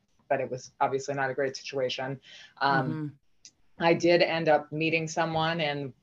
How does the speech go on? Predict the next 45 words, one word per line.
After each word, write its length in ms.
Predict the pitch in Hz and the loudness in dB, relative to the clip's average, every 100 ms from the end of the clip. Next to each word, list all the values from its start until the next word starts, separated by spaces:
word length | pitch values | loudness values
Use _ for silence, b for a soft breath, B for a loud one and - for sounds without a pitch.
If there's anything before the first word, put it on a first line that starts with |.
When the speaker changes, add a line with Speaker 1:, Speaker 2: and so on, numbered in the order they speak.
| _ | _
Speaker 1:
you 80 | 147 | -6
know, 100 | 135 | -4
fell 260 | - 147 | 0 2
in 60 | 143 | 2
love, 160 | 151 156 | 0 0
and 100 | 151 | -2
that 120 | 131 | -4
was 120 | 135 | -6
great. 300 | - 143 160 | 0 2 2
And 140 | 147 139 | 2 -2
I 100 | 131 | -4
gained 280 | 131 131 120 | -4 -6 -4
seventy-five 560 | 151 147 135 139 135 | -2 -2 -2 -2 -2
pounds 300 | 143 139 156 | -4 -6 -6
the 80 | - | -10
first 280 | - 135 - | -6 -6 -4
year 120 | 131 | -4
we 120 | 127 127 | -4 -6
were 120 | 127 | -8
together. 480 | 120 139 156 160 147 | -2 2 4 4 4
And, 240 | 131 131 - | 2 -6 -8
you 180 | 165 156 | 2 2
know, 180 | 131 127 | 2 -6
I 80 | |
mean, 220 | 139 135 143 _ | -6 -6 -8 _
this 240 | 175 170 165 | 2 2 0
was 120 | 147 | 0
just 220 | 156 156 | 0 0
my 140 | 151 135 | -2 -4
pattern. 400 | - 135 127 131 | -4 -4 -4 -8
This 180 | 135 - | -10 -10
was 120 | 135 | -6
my 160 | 135 | -6
trend. 400 | 123 143 123 123 - B B B B B | -6 -6 -6 -10 -16 B B B B B
So 640 | - 180 165 160 156 151 - | 0 6 8 10 10 8 6
I 200 | 147 151 | 6 6
had 720 | 156 151 143 143 139 135 143 - _ _ - - _ - | 4 0 0 0 -2 -4 -8 -16 _ _ -20 -20 _ -14
tried 560 | - 233 220 226 226 | -6 -2 0 0 -2
seeing 400 | 220 - 180 175 | -2 -2 -2 -2
different 460 | 165 165 165 170 160 | 0 -2 0 -4 -4
therapists 880 | - 151 147 135 - 139 - - - _ | 0 4 4 2 -2 -6 -6 -12 -14 _
in 220 | 143 151 | -6 -4
my 280 | 143 139 135 | -4 -4 -2
early 320 | 127 135 135 - | -2 -2 -2 -6
twenties. 680 | - 131 127 127 123 - | -8 -8 -8 -8 -8 -12